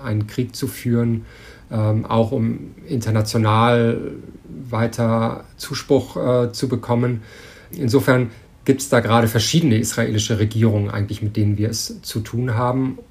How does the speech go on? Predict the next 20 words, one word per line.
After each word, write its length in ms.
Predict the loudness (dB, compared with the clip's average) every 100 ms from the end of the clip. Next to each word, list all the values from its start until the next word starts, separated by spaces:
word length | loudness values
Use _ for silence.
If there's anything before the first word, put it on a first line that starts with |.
| -20 -4
Und 640 | 2 4 4 0 -2 -8 -8
ich 140 | -6
denke, 280 | 0 2 2
dass 440 | 2 0 0 -4 -6
auf 240 | -6 -4
lange 280 | 0 0 0
Zeit 500 | 0 0 0 -2 -6
diese 180 | -2 -2
Zusammenarbeit 640 | -2 -2 0 0 -2 -2
nicht 340 | -2 -4 -6 -20 -20 -20 -20 -18 -2
anhalten 680 | 2 2 2 0 2 0
wird. 420 | 2 2 0 -4 -8
Äh, 340 | -2 0 0
es 140 | 0
gibt 160 | -2 -2
in 80 | -4
Israel 280 | -2 0 0
schon 140 | 0
viele 200 | 2 2
Spekulationen, 800 | 2 0 4 2 4 2 2